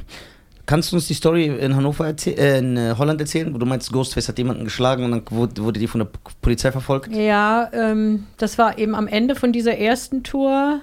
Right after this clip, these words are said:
Speaker 2: ich glaube fünfundneunzig, als Ghost, äh, als die, der Clan halt wie verrückt Dope gekauft hat in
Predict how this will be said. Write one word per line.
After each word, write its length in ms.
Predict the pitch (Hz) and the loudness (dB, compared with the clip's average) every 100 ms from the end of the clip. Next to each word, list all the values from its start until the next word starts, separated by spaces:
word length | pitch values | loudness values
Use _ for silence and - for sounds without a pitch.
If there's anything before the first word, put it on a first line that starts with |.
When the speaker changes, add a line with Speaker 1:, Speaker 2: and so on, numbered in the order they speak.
| - | -8
Speaker 2:
ich 120 | - - | -10 0
glaube 260 | 226 226 | 2 2
fünfundneunzig, 920 | 226 240 240 240 233 240 240 247 233 220 | 0 0 0 2 2 2 4 2 2 0
als 240 | 214 208 | 0 0
Ghost, 640 | 233 220 220 226 - - - | 2 2 2 -2 -6 -8 -2
äh, 400 | 208 202 196 196 - - - - - - - _ - | 0 2 0 -2 -8 -20 -20 -20 -20 -20 -20 _ -2
als 240 | 214 208 | -2 0
die, 180 | 233 214 - - | -2 -4 -4 -2
der 100 | 202 | 2
Clan 260 | 220 233 | 4 4
halt 160 | 247 220 | 4 4
wie 140 | 233 | 2
verrückt 500 | 247 226 226 247 - | 4 4 2 0 -2
Dope 220 | 220 214 - | 0 0 -2
gekauft 480 | 180 180 160 - | -2 -2 -2 -2
hat 160 | 170 165 | -4 -2
in 400 | 190 175 170 | -2 0 -2